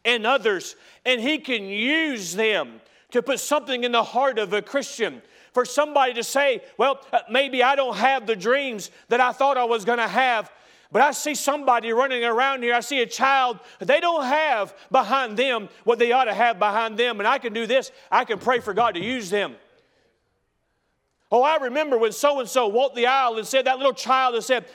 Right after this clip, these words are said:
"I think God's called me to the mission field," or, "I think God's called me to preach." Oh, I can pray for them, and I can invest in them, and I can pour in them. There's too many Christians that are selfish with their disappointments. They're selfish with their heartaches, and your problem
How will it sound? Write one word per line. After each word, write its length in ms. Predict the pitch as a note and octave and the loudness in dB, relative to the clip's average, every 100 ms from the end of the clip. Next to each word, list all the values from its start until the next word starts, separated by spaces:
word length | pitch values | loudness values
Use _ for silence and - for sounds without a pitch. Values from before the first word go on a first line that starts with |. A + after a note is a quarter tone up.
| - | -4
"I 80 | F#3 | -2
think 220 | B3+ G3+ | -2 -2
God's 260 | A3 A#3+ - | -2 -2 -2
called 240 | B3 A#3+ | -2 -2
me 100 | C4 | -6
to 80 | B3+ | -6
the 80 | A#3+ | -6
mission 340 | B3+ - G#3+ | -6 -6 -6
field," 280 | A3 A3 F3 - - | -2 -2 -2 -10 -2
or, 80 | G#3+ | 0
"I 60 | G3+ | 2
think 260 | C#4 B3+ | 0 0
God's 240 | B3 C4+ - | 0 0 0
called 280 | C4 C4+ | 0 0
me 120 | B3+ C4 | -2 -4
to 100 | - | -2
preach." 300 | C4 B3 - - | -2 -4 -6 -2
Oh, 100 | A#3 | 2
I 140 | A3+ B3 | 2 0
can 160 | G3+ | -6
pray 260 | D#3+ A3+ B3+ | -2 0 0
for 220 | - A3 | 0 -2
them, 320 | A3+ C4 B3+ - - | 0 -2 -4 -12 -2
and 80 | G#3 | 0
I 100 | C4 | 0
can 140 | A3+ | -2
invest 460 | F3+ E3 C4 - B3 | -2 0 0 -2 -6
in 120 | G#3 | -2
them, 280 | A3+ C4+ - - | 0 -2 -4 -6
and 80 | F3+ | 0
I 100 | B3+ | 0
can 180 | B3 G#3+ | 2 -2
pour 320 | - B3+ B3+ | 2 2 2
in 80 | A#3+ | 0
them. 200 | B3 C4+ - - | -2 -2 -8 -8
There's 220 | A#3 - | -8 -6
too 200 | C#4+ D#4 | -4 -4
many 200 | D4 C#4+ | -4 -6
Christians 460 | G#3+ D4 C4+ A#3+ G3+ | -6 -6 -6 -6 -6
that 100 | G3+ | -4
are 80 | F3+ | -6
selfish 720 | - - D4+ D#4 - G#3 - | -10 -2 0 0 -4 -8 -4
with 140 | G#3 | -4
their 80 | G3 | -2
disappointments. 720 | F#3+ F#3+ G3+ F3+ F#3+ G#3+ A3+ - _ - | -4 -6 -6 -4 -4 -4 -8 -16 _ -4
They're 140 | A3 | -4
selfish 640 | - - D4+ D4+ C#4 A3+ G#3 | -2 0 2 2 -2 -4 -2
with 160 | G#3 | 0
their 180 | G3+ F3+ | 0 0
heartaches, 460 | F#3 F#3+ G3+ B3 - - - | 0 0 0 -2 -6 -14 -2
and 280 | B3 A3+ | -2 -2
your 360 | A3 B3+ D4+ D#4+ | 0 2 2 0
problem 640 | D#4+ C#4+ B3 G#3+ F#3 A3 | 0 2 2 0 -2 -4